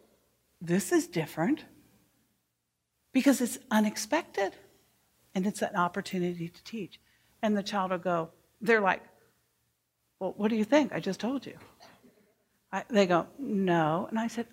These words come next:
"Oh, tell them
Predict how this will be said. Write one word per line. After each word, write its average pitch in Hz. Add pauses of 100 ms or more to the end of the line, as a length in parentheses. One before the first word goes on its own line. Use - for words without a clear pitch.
(120)
"Oh, 254 (1120)
tell 285
them 160